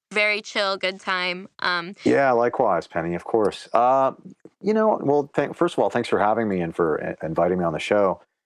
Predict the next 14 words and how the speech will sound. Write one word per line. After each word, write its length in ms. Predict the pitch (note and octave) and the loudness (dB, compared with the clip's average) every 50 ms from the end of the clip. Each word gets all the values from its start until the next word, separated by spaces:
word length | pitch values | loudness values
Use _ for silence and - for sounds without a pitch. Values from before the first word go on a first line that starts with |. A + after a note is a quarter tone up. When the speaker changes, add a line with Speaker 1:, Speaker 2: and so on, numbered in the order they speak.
| _ _ _ - | _ _ _ 0
Speaker 2:
Um, 500 | A#2 B2+ C3 C3 C3 C3+ C3+ C#3 C#3 - - | 2 2 4 2 2 0 0 -4 -8 -2 -2
you 100 | D3+ D#3 | 0 2
know, 260 | D3+ D3+ D3+ D#3 C#3+ | 2 2 2 2 2
I 160 | - A#2 B2+ | 2 0 0
don't 160 | - C3+ G#2+ D2+ | 2 0 0 0
know. 260 | D2 D#2 E2 E2+ F2 | 0 -2 -2 -2 -2
If 140 | F2 - - | -4 -2 0
you're 300 | G#2 G#2 G2 F#2+ F#2+ - _ | 2 2 2 2 0 -2 _
looking 300 | - G#2 - - G2 G2 | -2 0 0 0 -2 -2
for 340 | - - G#2 G2 F#2+ F#2+ - | 0 2 2 4 4 2 2
a 80 | F2 F2+ | 0 -4
pet 420 | - - G#2 G2+ G2+ G2+ - - _ | -2 0 2 2 2 0 -2 -6 _
or, 500 | - F2+ F2+ F2+ F2+ F2+ F2+ D#2+ - - F2 | 0 0 2 4 4 2 2 0 -2 -2 -2
um, 380 | F2 E2+ F2 F2 E2+ F#2 F2+ | 0 0 0 -2 -4 -6 -8